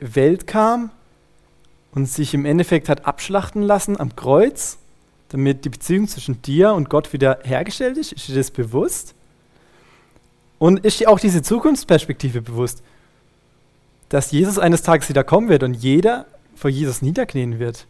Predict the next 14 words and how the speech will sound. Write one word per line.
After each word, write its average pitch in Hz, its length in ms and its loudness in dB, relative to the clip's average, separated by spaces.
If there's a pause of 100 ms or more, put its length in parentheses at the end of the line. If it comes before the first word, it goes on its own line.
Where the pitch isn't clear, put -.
(100)
jeder 190 280 4
ihn 151 100 2
anbeten 151 540 -2
wird? 117 240 -6 (1800)
Eine 127 140 -2
geniale 139 340 4
Perspektive, 196 680 -2
oder? 175 420 0 (760)
Jeder 202 380 2
wird 180 140 2
sich - 160 -6
vor 147 80 -2
Jesus 170 340 -4
niederknien. 143 600 -2